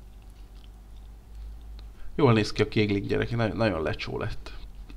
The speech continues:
Olyan rustikus, nem? És kész is a zár. Rápattintjuk. Ezzel sem vagyunk még kész egyébként, ugyanis a, ö, kulcskészítés is egy kraftolási folyamat, úgyhogy továbbra várakozunk,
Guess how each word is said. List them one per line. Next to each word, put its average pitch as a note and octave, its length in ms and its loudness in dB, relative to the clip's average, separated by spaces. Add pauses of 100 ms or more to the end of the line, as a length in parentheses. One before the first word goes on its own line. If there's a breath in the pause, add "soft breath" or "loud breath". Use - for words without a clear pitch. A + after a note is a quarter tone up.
Olyan A2+ 120 2
rustikus, - 760 -2 (300)
nem? C3+ 280 0 (420)
És - 140 -4
kész E3 240 6
is C3 120 2
a B2 60 6
zár. A#2 480 10 (440 loud breath)
Rápattintjuk. A2+ 920 4 (100)
Ezzel F3 360 10
sem A#2 420 6
vagyunk A2+ 300 6
még G2 200 0
kész G#2+ 260 0
egyébként, A#2 400 2
ugyanis G#2+ 400 0 (280)
a, - 140 -6 (960 loud breath)
ö, - 120 -6 (300)
kulcskészítés A#2+ 1040 2
is - 140 -2
egy - 140 -2
kraftolási A2 640 2
folyamat, D#3+ 540 6
úgyhogy A2+ 440 0 (260)
továbbra C3+ 400 8
várakozunk, G#2+ 800 4